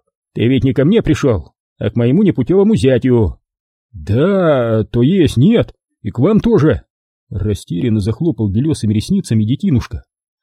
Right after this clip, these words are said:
«Но вам я уже рассказал». «Из того, что ты вылепил мне комок несвязанной словесной чепухи,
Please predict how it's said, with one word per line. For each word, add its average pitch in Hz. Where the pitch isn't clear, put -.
«Но 117
вам 135
я 135
уже 143
рассказал». 131
«Из -
того, 170
что -
ты 185
вылепил 185
мне 170
комок 151
несвязанной 147
словесной 143
чепухи, 143